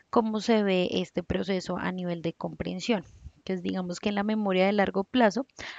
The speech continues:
al leer se va estableciendo vínculos y significados con otros conocimientos previamente adquiridos, con lo cual se va consolidando y construyendo aprendizajes significativos en los esquemas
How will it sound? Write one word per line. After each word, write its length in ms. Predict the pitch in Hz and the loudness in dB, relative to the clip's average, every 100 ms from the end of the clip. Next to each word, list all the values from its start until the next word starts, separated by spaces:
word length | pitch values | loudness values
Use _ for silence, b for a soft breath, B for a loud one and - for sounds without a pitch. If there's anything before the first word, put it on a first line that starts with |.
| - | 4
al 200 | 220 247 | 6 8
leer 300 | 262 254 247 - B | 8 8 8 2 B
se 160 | - 214 | 2 4
va 100 | 190 | 4
estableciendo 640 | - 170 185 202 185 170 170 | 2 -2 0 0 -2 -2 -2
vínculos 720 | 180 233 220 - 214 285 - - | 0 0 0 0 2 0 -2 -2
y 140 | 320 | 0
significados 840 | 294 294 285 269 - 208 190 190 - | 2 2 2 0 2 6 6 4 0
con 180 | 190 | -4
otros 300 | 180 - 175 | -4 -4 -6
conocimientos 800 | - 180 180 190 190 175 165 170 | -6 -8 -8 -8 -6 -8 -8 -10
previamente 680 | _ 170 165 165 170 170 - | _ -4 -4 -6 -8 -6 -4
adquiridos, 640 | 170 - 262 330 - - _ _ _ _ - | -4 0 2 2 0 -12 _ _ _ _ -2
con 160 | 254 277 | 2 2
lo 100 | 285 | 4
cual 240 | 254 240 | 2 2
se 120 | - | 0
va 100 | 196 | -2
consolidando 800 | - 190 - 190 208 202 180 170 - | -2 -4 -2 2 4 4 2 -2 -2
y 80 | 247 | -4
construyendo 680 | - 269 - 269 247 226 214 | -2 -2 0 0 0 2 2
aprendizajes 680 | - 196 202 226 233 214 220 | 2 -2 -2 2 4 4 2
significativos 960 | 254 240 262 262 277 294 - 247 254 | -2 0 0 0 0 2 2 2 0
en 160 | 247 214 | -2 -4
los 160 | 196 196 | -4 -6
esquemas 640 | - 180 165 165 - | -8 -8 -6 -8 -12